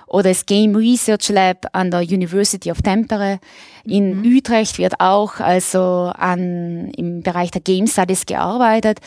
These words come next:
Speaker 1: Also vor allem die nordischen Länder haben da eigentlich, ähm, einen Vorsprung
Speaker 2: Mhm.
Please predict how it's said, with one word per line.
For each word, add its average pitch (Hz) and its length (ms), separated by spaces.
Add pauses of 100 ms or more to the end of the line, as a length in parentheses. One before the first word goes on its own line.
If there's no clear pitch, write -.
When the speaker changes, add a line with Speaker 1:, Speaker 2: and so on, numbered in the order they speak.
(240)
Speaker 1:
Also 190 180
vor 196 140
allem 233 120
die 220 100
nordischen 233 520
Länder 233 500
haben 185 260
da 185 220
eigentlich, 185 640
ähm, 175 640 (920)
einen 185 120
Vorsprung 185 1160 (280)
Speaker 2:
Mhm. 214 500